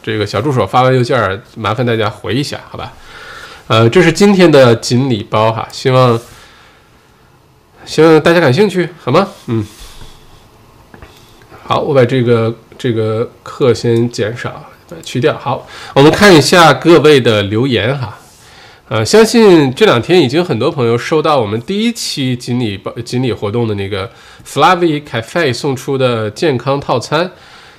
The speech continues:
呃，包括一份儿非常健康的这个美食，还有一束鲜花，还有一个，一份儿这个挂耳咖啡。<coughs> 我看不少朋友在发朋友圈了哈，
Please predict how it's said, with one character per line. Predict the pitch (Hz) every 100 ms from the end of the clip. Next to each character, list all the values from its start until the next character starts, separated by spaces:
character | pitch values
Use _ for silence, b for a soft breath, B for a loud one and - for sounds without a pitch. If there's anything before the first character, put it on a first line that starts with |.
| _ -
呃， | 147 139 127
包 | 131
括 | 131 127 120 117
一 | 113 135
份 | 117 131
儿 | 117 107
非 | - 135
常 | 120
健 | - 123
康 | 110 113
的 | 113 104 98 117 -
这 | -
个 | 107
美 | 101 101
食， | - - 101 135 170 b b
还 | - 127
有 | 113 101 104
一 | 107
束 | 127 131 117
鲜 | 156 151
花， | 156 156 160 165
还 | 151
有 | 123 101
一 | 107
个， | 120 117 104 101
一 | 117
份 | - 117
儿 |
这 | 107 107
个 | 104 104
挂 | - 160
耳 | 98
咖 | - 131
啡。 | 131 160 160 b b b _
<coughs> | - - 190 127 -
我 | 131
看 | 117 165
不 | 170
少 |
朋 | - 120
友 |
在 | 131
发 | 131 143
朋 | 131 120
友 |
圈 | 123 120 127
了 |
哈， | 104